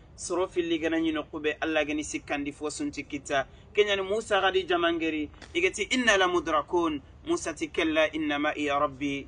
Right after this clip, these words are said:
sayahdini, Allah yodo battenga. Allahu Ta'ala nde Qur'an ngay nyankandi Suratu Tauba aye,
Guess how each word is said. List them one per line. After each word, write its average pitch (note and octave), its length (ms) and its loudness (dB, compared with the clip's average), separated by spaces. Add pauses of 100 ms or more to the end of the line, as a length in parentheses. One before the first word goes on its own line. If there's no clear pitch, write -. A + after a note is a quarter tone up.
sayahdini, C#3+ 880 -2 (320)
Allah D#3+ 260 2
yodo D3+ 240 0
battenga. C#3+ 600 -2 (340)
Allahu F#3 260 6
Ta'ala F3+ 280 4
nde F3 160 0
Qur'an E3 240 4
ngay E3 200 4
nyankandi D3+ 440 0
Suratu D#3+ 420 0
Tauba D#3+ 480 2
aye, D3+ 400 2